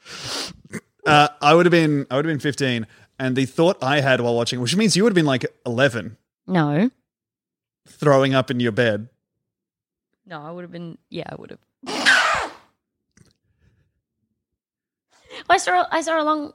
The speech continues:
Speaker 2: stinky turd.
Speaker 1: Yeah, no, it's, it, that would make an eleven-year-old throw up.
Speaker 2: Yep.
Speaker 1: Um, I would have been fifteen, and I
Speaker 2: You
Speaker 1: thought
Speaker 2: wanna
Speaker 1: to
Speaker 2: know
Speaker 1: myself,
Speaker 2: why I threw up?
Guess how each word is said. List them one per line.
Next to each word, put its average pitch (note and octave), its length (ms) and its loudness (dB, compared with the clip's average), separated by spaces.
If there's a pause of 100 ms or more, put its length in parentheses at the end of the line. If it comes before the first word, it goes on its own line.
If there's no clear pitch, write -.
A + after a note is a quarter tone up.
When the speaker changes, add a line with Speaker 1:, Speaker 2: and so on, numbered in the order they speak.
Speaker 2:
stinky D4 320 -10
turd. C#4+ 320 -12 (200)
Speaker 1:
Yeah, G3 380 4
no, D#3 200 2
it's, C3 180 -2
it, D3+ 280 -4 (460)
that C#3 100 2
would F#3+ 160 6
make F3+ 160 2
an D#3+ 80 2
eleven-year-old C#3 640 -2 (140)
throw D#3 280 2
up. - 240 -4 (120)
Speaker 2:
Yep. C4 140 -14 (500)
Speaker 1:
Um, C#3 360 0 (880)
I E3 580 2
would D3 100 -2
have C#3+ 60 -2
been C3+ 140 -4
fifteen, D3+ 400 -4
and B2+ 140 -4
I C3 40 0
Speaker 2:
You - 60 -2
Speaker 1:
thought A#3+ 60 0
Speaker 2:
wanna F4 100 4
Speaker 1:
to F4+ 60 2
Speaker 2:
know F4+ 60 4
Speaker 1:
myself, F#3+ 180 4
Speaker 2:
why D4 140 6
I A3+ 60 0
threw F#3 260 -6
up? F#3 360 -4